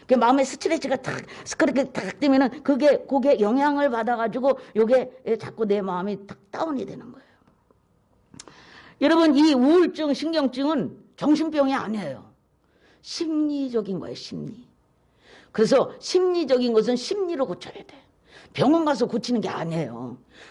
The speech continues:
병원 가서 우울증 약 먹어서 고쳐지는 게 절대 아니에요. 깊어져요. 우울증 환자 많이 오잖아요. 근데 저는 절대로 병원 가지 말라 그래요. 병원 가서 고치는 게 아니에요.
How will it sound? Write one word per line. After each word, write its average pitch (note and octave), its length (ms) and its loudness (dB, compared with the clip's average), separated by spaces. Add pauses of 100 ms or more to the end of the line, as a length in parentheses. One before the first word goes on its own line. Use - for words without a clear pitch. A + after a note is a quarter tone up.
병원 C#4+ 220 0
가서 B3+ 180 2
우울증 D4+ 540 2
약 C4 180 -2
먹어서 A3+ 480 -2
고쳐지는 G3+ 500 -4
게 G3 140 -2
절대 - 480 -6
아니에요. C#3 340 -6 (240)
깊어져요. C3 800 -2 (280)
우울증 F#3+ 560 2
환자 G3 280 -2
많이 G#3+ 280 -6
오잖아요. D3+ 520 -2 (880)
근데 B3+ 220 4
저는 C#4 440 2
절대로 F#4+ 440 2
병원 G#3+ 280 -2
가지 D#3+ 220 -10
말라 B2 340 -10
그래요. - 200 -20 (420)
병원 A3+ 240 -2
가서 A3 200 0
고치는 F3+ 300 -6
게 - 80 -6
아니에요. A#2+ 520 -12